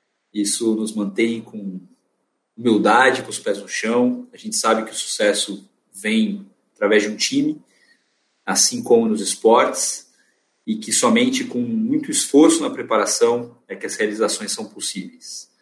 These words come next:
E com toda humildade, a gente tá mirando muito alto.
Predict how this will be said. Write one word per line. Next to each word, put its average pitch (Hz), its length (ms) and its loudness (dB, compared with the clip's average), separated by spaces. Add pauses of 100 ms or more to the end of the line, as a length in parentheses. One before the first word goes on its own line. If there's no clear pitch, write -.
(680)
E - 60 -20
com 139 220 -6
toda 175 260 6
humildade, 120 640 2 (680)
a - 60 -20
gente 107 240 -10
tá 117 80 -2
mirando 107 540 -2
muito 123 400 2
alto. 80 320 0